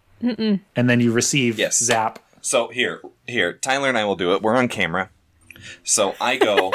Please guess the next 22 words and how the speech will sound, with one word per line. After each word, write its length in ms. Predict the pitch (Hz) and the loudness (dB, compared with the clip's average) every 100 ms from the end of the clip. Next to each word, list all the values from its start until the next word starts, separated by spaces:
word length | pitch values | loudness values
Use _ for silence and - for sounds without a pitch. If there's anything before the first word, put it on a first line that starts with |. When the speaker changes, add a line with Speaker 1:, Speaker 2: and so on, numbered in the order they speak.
| - | 2
Speaker 3:
<laughs> 100 | - | 4
I 140 | 151 | 4
take 280 | - 165 - | 4 4 2
my 160 | 143 - | 0 -2
hands 480 | 104 98 98 - - | -4 -4 -2 -4 -4
in 80 | 101 | -4
a 60 | 90 | -6
praying 460 | - 123 120 113 | -4 -2 0 -4
position, 600 | 107 85 85 - 73 73 _ _ _ _ | -6 -4 -2 -4 -10 -14 _ _ _ _
like 280 | 107 101 95 | -4 -4 -2
the, 180 | 98 - | -2 -2
the 120 | - | -6
pr-, 300 | - 135 131 | -6 -4 -4
the 120 | - | -6
prayer 320 | - 139 123 101 | -6 0 2 2
emoji 540 | 90 82 80 80 73 - _ _ - | 0 -4 -4 -6 -8 -10 _ _ -18
for 240 | - 92 | -4 -2
you 260 | 85 92 92 | 0 -2 0
millennials 600 | 87 90 90 226 - - | -2 -2 0 0 0 0
Speaker 1:
Okay. 80 | |
Speaker 3:
out 180 | 73 - | -2 -2
there. 280 | - 71 - | -4 -4 -8